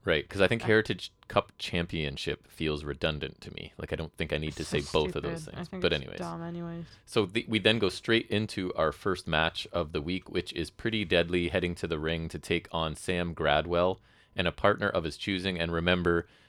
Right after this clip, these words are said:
Speaker 1: Pretty Deadly were very open to this challenge because they were sure that Gradwell would not be able to find a partner 'cause no one likes him. So then we see a little, uh, vignette, right, of Gr-,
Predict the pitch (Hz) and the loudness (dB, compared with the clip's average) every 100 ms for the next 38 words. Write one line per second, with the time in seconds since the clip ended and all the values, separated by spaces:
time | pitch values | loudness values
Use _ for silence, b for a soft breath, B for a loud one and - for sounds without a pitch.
0 | b - 107 95 87 87 85 82 87 82 | b -2 0 4 4 4 2 2 2 2
1 | 80 87 87 87 85 - 82 82 - 85 | 2 0 0 0 0 -2 0 0 0 0
2 | 80 80 80 - 73 82 73 78 76 78 | 0 0 -4 -6 -2 -2 0 0 0 -2
3 | - 90 80 78 78 73 73 80 73 73 | -2 -2 -2 -2 0 2 2 2 0 -2
4 | 76 82 - 80 78 78 - - 78 73 | -2 -2 -2 -4 -4 -4 -6 -2 0 0
5 | 76 76 - 87 - 82 - 71 69 78 | -4 -6 -2 -2 0 -4 -4 -6 -4 -4
6 | 69 71 92 98 95 92 b b b b | -4 2 2 2 -2 -4 b b b b
7 | - - 92 95 90 85 - 92 - 85 | -6 2 4 4 2 -2 -4 -4 0 2
8 | 85 85 82 82 76 82 76 73 82 78 | 4 4 4 0 -2 2 2 2 -2 0
9 | 80 - 80 80 - 78 80 | 0 2 2 0 0 -4 -6